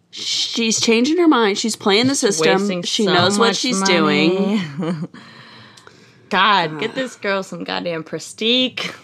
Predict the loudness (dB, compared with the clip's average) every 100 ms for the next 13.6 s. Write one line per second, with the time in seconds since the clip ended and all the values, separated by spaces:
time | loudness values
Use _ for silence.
0 | -8 -2 0 0 -2 -2 0 0 0 0
1 | 0 -2 -4 -6 -2 -2 -4 -8 -16 -14
2 | -16 -18 _ _ _ _ -18 -8 -6 -6
3 | -8 -12 -12 -16 -16 -20 _ _ _ _
4 | _ _ _ _ _ 0 2 2 0 0
5 | -2 0 0 0 -2 0 2 2 -2 -12
6 | -10 -6 0 0 2 0 0 -4 -4 -2
7 | -2 -2 -2 0 0 0 -4 -6 -6 -4
8 | -4 0 4 4 4 2 -2 -16 _ -20
9 | -20 _ 0 2 2 2 4 2 4 2
10 | 0 -2 -2 -4 -4 0 0 2 -2 -2
11 | -2 -2 -2 -2 -2 -4 -4 -2 -4 -4
12 | -6 -4 -2 -2 -6 -10 -18 _ _ _
13 | -2 2 4 2 0 -4